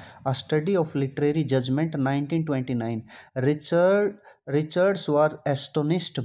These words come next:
by, रिचर्ड किससे आश्चर्यचकित हुआ था? किससे आश्चर्यचकित हुआ था? The poor quality of his students' talk responses, poor quality of his students' talk responses। इससे रिचर्ड जो है आश्चर्यचकित हुआ था।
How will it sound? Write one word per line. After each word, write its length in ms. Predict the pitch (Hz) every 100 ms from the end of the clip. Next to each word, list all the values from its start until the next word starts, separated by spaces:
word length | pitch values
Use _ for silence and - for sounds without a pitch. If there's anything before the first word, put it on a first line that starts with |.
| 117
by, 220 | 139 135
रिचर्ड 460 | 131 139 160 175 175 - _ _ _ -
किससे 320 | 160 - 202
आश्चर्यचकित 680 | 180 156 156 156 156 147 156
हुआ 160 | 107
था? 240 | 101 117 120
किससे 340 | 175 160 - 180
आश्चर्यचकित 640 | 160 - 143 131 131 127
हुआ 100 | 139
था? 40 | 160 - - -
The 80 | 135 127
poor 220 | 143 156 156
quality 360 | 131 127 127 131
of 40 | 127 135
his 100 | 151 -
students' 460 | 135 123 151 160 - -
talk 300 | 135 156 139
responses, 560 | 127 - 117 110 - 117 -
poor 220 | 127 139 135
quality 340 | 131 120 127 131
of 100 | 117 120
his 100 | 123
students' 520 | - 127 143 156 - 113
talk 280 | 127 156 185 - _ 139
responses। 520 | 131 - 123 120 151 151
इससे 300 | 135 - 139
रिचर्ड 440 | 123 120 123 135
जो 140 | 131 117
है 220 | 123 160 160 - _ _ - - -
आश्चर्यचकित 800 | 135 - 139 127 127 147 151 -
हुआ 200 | 110 107
था। 420 | 107 104 -